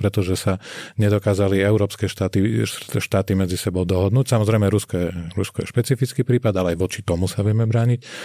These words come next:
Ale v to-, tou európskou integráciou my sme toto odstránili. Takže ja, keď mňa sa ľudia pýtajú, že prečo akože tá Európska únia, či ešte má zmysel a že či to naozaj akože funguje, tak mimo všetkých tých akože obvious vecí typu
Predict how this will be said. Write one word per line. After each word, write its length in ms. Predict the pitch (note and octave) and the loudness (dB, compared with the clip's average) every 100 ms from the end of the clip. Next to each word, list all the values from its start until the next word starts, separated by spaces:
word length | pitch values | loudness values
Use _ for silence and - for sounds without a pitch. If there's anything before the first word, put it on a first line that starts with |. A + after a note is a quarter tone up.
| - - - - | -12 -12 -6 0
Ale 160 | G2+ G2 | 2 2
v 100 | - | -4
to-, 320 | - G#2 G#2 - | 2 4 4 -2
tou 320 | - F#2+ G2 | 0 2 4
európskou 400 | A2+ B2+ B2 - | 4 4 2 0
integráciou 560 | G2 A2+ A#2 A#2+ - A2+ | 0 2 2 2 2 0
my 80 | G2+ | 2
sme 160 | - | 0
toto 240 | G2 G2+ G2 | 0 0 0
odstránili. 560 | F2 - F2+ F2 F2 | -2 -2 -2 0 0
Takže 240 | F#2 F#2 - G#2 | 0 0 0 2
ja, 160 | G2+ | 2
keď 320 | G2+ G#2+ - | 2 -2 0
mňa 140 | G2+ G#2 | 2 2
sa 160 | - G#2 | 2 0
ľudia 160 | G2 | 0
pýtajú, 320 | A2 - G#2 | -2 0 0
že 80 | F#2 | 0
prečo 320 | - G#2+ - G2+ | 0 0 2 2
akože 480 | G2 G2+ F#2+ F#2 F2+ | 2 0 0 0 0
tá 160 | E2+ F#2 | 0 0
Európska 480 | G2 G2 - F#2+ | 0 -2 -2 0
únia, 160 | F#2+ F#2 | 2 0
či 240 | - F#2+ | 0 -2
ešte 240 | F2+ - F#2+ | -2 -2 0
má 80 | F#2+ | 0
zmysel 400 | G2 F#2 G2+ F2+ | 0 0 -2 0
a 80 | |
že 160 | F2 F#2 | 0 -2
či 160 | G#2 - | -4 -4
to 80 | |
naozaj 320 | F#2 F#2 F2+ F2+ | 0 0 0 -2
akože 240 | F#2 E2 | -4 -2
funguje, 320 | F#2+ F#2 A2+ B2 - - - - - | 0 2 2 0 -8 -16 -16 -6 -2
tak 160 | F#2+ | 2
mimo 240 | A2 A#2+ G2+ | 4 2 2
všetkých 360 | A#2 - A#2 - | 0 0 -2 0
tých 140 | G2 | 0
akože 320 | G#2 - F#2 G2+ | 0 0 0 0
obvious 480 | G#2 G#2 G2+ F2+ | 2 4 2 2
vecí 320 | F#2+ G#2 G#2+ F#2+ | 0 0 0 0
typu 640 | G2+ - G#2+ F#2+ F#2+ | 0 0 2 4 4